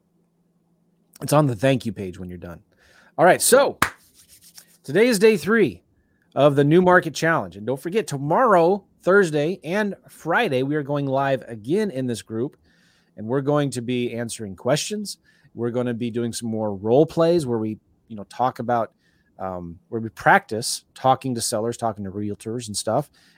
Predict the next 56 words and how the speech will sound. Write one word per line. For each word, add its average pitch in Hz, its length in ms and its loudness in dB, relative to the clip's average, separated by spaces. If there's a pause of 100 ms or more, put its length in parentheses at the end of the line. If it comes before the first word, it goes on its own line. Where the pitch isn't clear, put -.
And 131 80 -2
we're 160 100 6
gonna 240 120 8
look 247 140 8
at 208 100 0
deals. 247 320 0
Some 165 200 0
of 175 100 0
you 185 80 6
might 170 220 2
give 160 160 2
us 147 120 0
an 117 80 -6
address. 147 500 -2
We 131 80 -6
did 139 180 -4
this 131 180 -6
yesterday 131 340 -4
on 127 80 0
our 117 80 0
V 120 200 -2
I 120 80 0
P 113 160 -8
coaching 120 360 -4
call. 123 320 0 (460)
Somebody 117 300 -2
gave 117 180 0
us 113 160 -2
an 104 60 -10
address, 139 540 2 (340)
and 101 100 -14
we 104 60 -4
just 117 180 -6
pulled 131 240 4
it 127 60 4
up, 175 260 6 (380)
and 113 80 -4
we 120 80 0
told 135 280 0
you, 127 380 0 (160)
we 123 180 -4
looked 123 260 -2
at 143 180 4
it, - 120 -6 (120)
quickly 139 320 -2
anal-, 127 360 2
analyzed 151 580 2
it, 180 100 -4
and 120 100 -14
said, 113 180 -8
"This 127 140 -6
is 127 80 -8
what 120 140 -6
we 120 100 -2
would 117 140 0
offer." 151 440 0